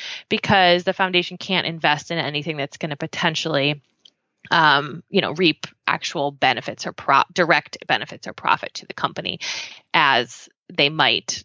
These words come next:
um, in the case of investing in their actual factory workers. You know, there might be increased productivity, et cetera. Um, so that is a slightly different strategy.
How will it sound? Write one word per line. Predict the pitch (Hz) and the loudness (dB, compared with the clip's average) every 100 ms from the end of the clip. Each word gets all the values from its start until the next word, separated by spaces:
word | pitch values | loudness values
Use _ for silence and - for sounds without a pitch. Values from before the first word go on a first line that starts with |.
| _ | _
um, | 165 117 95 | -2 -2 -2
in | - | -4
the | 135 | -4
case | - 101 87 | -2 -2 -2
of | - | -6
investing | 123 - 101 - 101 | -4 -2 -2 -4 -6
in | 120 | -2
their | 131 - | 2 2
actual | - - 127 123 | 0 -4 -4 -2
factory | - - - 208 | -2 -2 -4 -6
workers. | 196 214 262 262 - | -6 -6 -6 -4 0
You | |
know, | 165 - | 0 0
there | 104 | -2
might | 98 | -2
be | 131 | -2
increased | 131 143 139 - | -4 -2 -4 -2
productivity, | - - - 202 175 151 143 | -4 -4 -2 0 0 0 -2
et | 131 | -4
cetera. | - 139 - - - - - - - - | -2 -2 -2 -4 -8 -12 -10 -10 -10 -2
Um, | 165 151 131 120 - 156 | 2 4 4 4 0 -8
so | - | -2
that | 196 196 196 | 0 2 2
is | - | 0
a | 175 | -6
slightly | - 165 156 | -8 -8 -8
different | 156 165 - 156 - | -8 -8 -8 -12 -12
strategy. | - - - - - | -12 -10 -12 -14 -18